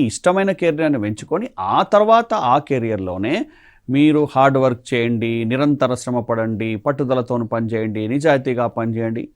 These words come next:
ఇవి తర్వాత. ముందు మీరు కెరియర్‌ని ఎంచుకొని స్టార్ట్ చేసి ఇవన్నింటితోని పని చేస్తే డెఫినెట్‌గా సక్సెస్ వస్తుంది. నూటికి నూరు శాతం సక్సెస్ వస్తుంది.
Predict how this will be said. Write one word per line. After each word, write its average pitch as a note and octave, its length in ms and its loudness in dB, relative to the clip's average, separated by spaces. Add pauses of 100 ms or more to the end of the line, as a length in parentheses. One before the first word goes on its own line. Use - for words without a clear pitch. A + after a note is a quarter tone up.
ఇవి G3+ 260 -2 (300)
తర్వాత. D#3+ 400 2 (600)
ముందు G#3 280 2
మీరు G3+ 340 2
కెరియర్‌ని F#3+ 540 2
ఎంచుకొని G#3 360 0
స్టార్ట్ C#3 500 0
చేసి B2 360 -2 (380)
ఇవన్నింటితోని F#3 960 0 (200)
పని C3+ 240 2
చేస్తే A2+ 340 -4 (300)
డెఫినెట్‌గా C3+ 520 -2 (160)
సక్సెస్ - 400 -6
వస్తుంది. G2 360 -8 (100)
నూటికి F#3+ 540 -2
నూరు C#3 260 0
శాతం D3 380 -4
సక్సెస్ B2+ 400 -10
వస్తుంది. - 320 -18